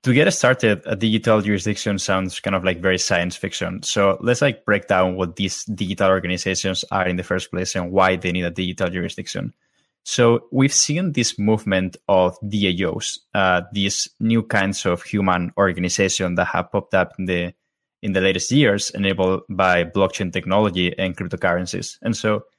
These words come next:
the idea behind D A Os is that you can create these entities that are decentralized, that have no central leadership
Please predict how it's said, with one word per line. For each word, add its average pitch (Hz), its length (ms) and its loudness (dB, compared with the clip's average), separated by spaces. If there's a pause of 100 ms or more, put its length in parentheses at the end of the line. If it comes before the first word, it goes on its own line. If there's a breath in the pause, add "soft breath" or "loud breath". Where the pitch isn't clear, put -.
(240)
the 110 140 2
idea 131 240 4
behind 92 340 -2
D 92 200 -2
A 175 120 4
Os 107 320 2
is 110 160 0
that 92 140 0
you 98 100 -2
can 95 120 -2
create 95 200 0
these 90 200 0
entities 107 540 -2
that 92 120 2
are 90 280 2 (340 soft breath)
decentralized, 101 880 2
that - 80 -6
have 95 280 -4
no 110 320 4
central 107 720 0
leadership 92 640 -4